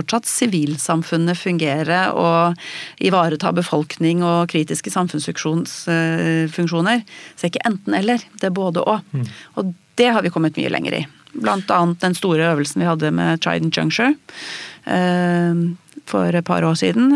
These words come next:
Speaker 1: eh, hvor hele dette totalforsvarskonseptet i forhold til hvordan bruke sivile ressurser, samarbeid med strategiske partnere for å styrke, oppbygge og understøtte, eh, i dette tilfellet en stor øvelse, men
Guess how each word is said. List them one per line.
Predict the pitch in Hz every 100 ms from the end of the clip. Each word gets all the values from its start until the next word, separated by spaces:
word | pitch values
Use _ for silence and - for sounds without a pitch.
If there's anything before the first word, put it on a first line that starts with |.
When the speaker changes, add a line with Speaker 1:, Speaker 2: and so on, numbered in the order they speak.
| 214
Speaker 1:
eh, | 190 185
hvor | 180 180
hele | 180 190 185 151
dette | 160 175 170
totalforsvarskonseptet | - 180 156 - 175 170 170 - 170 - 170 - 190
i | 180
forhold | 180 156 151 147
til | 170 175 175 - - - - - -
hvordan | 180 175 175
bruke | 185 185 170
sivile | 175 - 180 151 165 165 160 175
ressurser, | 180 - 165 - - 180 175
samarbeid | 190 175 160 151 160 165
med | 175
strategiske | 185 175 180 170 156 156 170
partnere | - 160 - 170 180
for | 175 175
å | 170 170 175 - - - - -
styrke, | - - - 208 196 - 147
oppbygge | 147 165 165
og | 175
understøtte, | 190 170 160 160 - 170 - 180 170 - -
eh, | 190 180
i | 175
dette | 165 -
tilfellet | 160 156 175
en |
stor | 170 185
øvelse, | - 165 147 147 190 226 220
men | 233 185 180 180